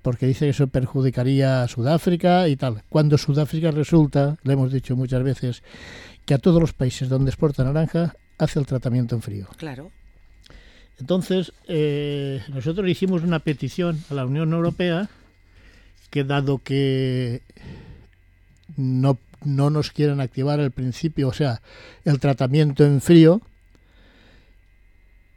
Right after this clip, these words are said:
Speaker 1: y se siguen entrando plagas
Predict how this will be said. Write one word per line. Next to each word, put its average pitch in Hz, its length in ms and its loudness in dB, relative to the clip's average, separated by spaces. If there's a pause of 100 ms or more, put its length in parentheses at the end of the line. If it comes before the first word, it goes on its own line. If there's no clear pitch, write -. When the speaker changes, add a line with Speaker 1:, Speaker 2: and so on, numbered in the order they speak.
(180)
Speaker 1:
y 196 320 6
se - 260 -2
siguen 165 400 6
entrando 151 540 4
plagas 151 800 0